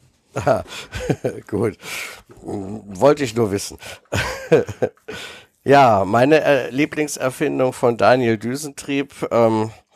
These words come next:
gut, ich muss, äh, vorher schicken, äh, ich habe eine ziemlich komplette Sammlung an lustigen Taschenbüchern.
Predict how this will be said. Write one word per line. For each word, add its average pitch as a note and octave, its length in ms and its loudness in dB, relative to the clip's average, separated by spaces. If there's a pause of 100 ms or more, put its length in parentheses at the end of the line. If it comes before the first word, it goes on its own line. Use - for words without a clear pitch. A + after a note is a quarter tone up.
(260)
gut, A#2+ 180 0
ich G#2+ 140 -4
muss, B2 300 -4
äh, A2 140 0
vorher A2 440 4
schicken, D3 560 -2
äh, A2+ 340 2 (380)
ich A2+ 200 -4
habe C3 280 6
eine A2 260 2
ziemlich E3 380 -2
komplette C3 520 2
Sammlung A#2 400 4
an G#2 140 2
lustigen G#2 600 -6
Taschenbüchern. B2+ 840 -2